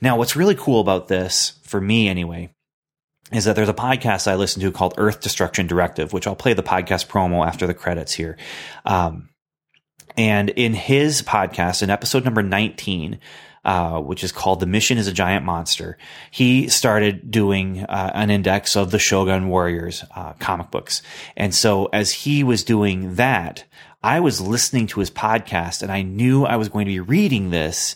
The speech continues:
at some point in time. And so I would stop every one of those episodes when he got to the comic book part, uh, for the entire time that he did the Shogun Warriors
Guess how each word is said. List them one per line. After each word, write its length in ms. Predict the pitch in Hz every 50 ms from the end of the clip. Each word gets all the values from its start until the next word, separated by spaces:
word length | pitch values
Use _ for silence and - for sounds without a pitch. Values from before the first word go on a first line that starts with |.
| - - - - -
at 160 | 98 104 -
some 380 | - - - 156 165 190 190 151
point 260 | - 107 92 87 -
in 120 | 85 87
time. 320 | - - 92 87 85 90 - - - - - -
And 160 | - 107 107
so 300 | - - 113 104 - - - 131
I 540 | 139 151 160 143 127 117 107 104 104 101 - - - _
would 160 | - 110 101 -
stop 420 | - - - 131 113 107 - - -
every 260 | 123 123 123 135 143
one 220 | 131 123 120 123
of 60 | 120 117
those 140 | 117 101
episodes 680 | 113 107 104 - - - - 98 95 95 92 92 - -
when 160 | - 110 104 98
he 80 | 104
got 300 | 95 92 107 104 101 -
to 80 | 110 104
the 60 | 104
comic 340 | - - 101 98 98 95 -
book 180 | 95 90 -
part, 400 | - - 90 87 - - - - - _ _ - - - - _ -
uh, 320 | - 101 95 92 92 - -
for 160 | - 113 104
the 120 | 104 101
entire 420 | 101 95 - - 123 127 131 135 131
time 380 | - - 110 101 101 98 98
that 100 | 101 92
he 80 | 95 95
did 180 | 87 95 87
the 60 | 92 87
Shogun 420 | - - 92 92 87 90 87 87
Warriors 460 | 85 87 85 85 85 87 90 - -